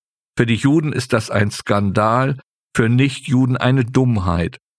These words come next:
Aber für die, die Gott berufen hat, Juden oder Nichtjuden, ist der gekreuzigte Christus Gottes Kraft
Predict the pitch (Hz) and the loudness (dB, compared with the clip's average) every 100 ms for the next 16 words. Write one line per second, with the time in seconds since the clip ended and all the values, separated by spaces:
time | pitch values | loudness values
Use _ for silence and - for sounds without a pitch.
0 | _ _ _ - 107 104 - 98 113 117 | _ _ _ -4 -2 0 -2 -2 0 2
1 | 135 147 _ _ 107 101 113 127 - 113 | 2 -2 _ _ -4 0 0 -2 0 -2
2 | 104 123 143 120 120 117 123 _ _ _ | 0 -2 0 0 0 0 -4 _ _ _
3 | _ 107 123 151 147 143 - 107 92 98 | _ 0 2 0 -2 -4 -2 0 0 0
4 | 110 127 - - 107 107 104 98 - _ | 0 -2 -4 -4 0 0 0 -4 -8 _
5 | _ _ _ 110 - 120 95 98 - 107 | _ _ _ -4 0 -2 -2 -4 -2 0
6 | 110 151 - - 127 - 104 - 123 127 | 0 0 -4 -6 -4 -4 -4 -2 -2 -2
7 | - 107 - _ _ - 120 127 117 - | -4 -6 -6 _ _ -2 -2 0 -4 -4
8 | - 110 110 120 - | -2 0 0 -2 -12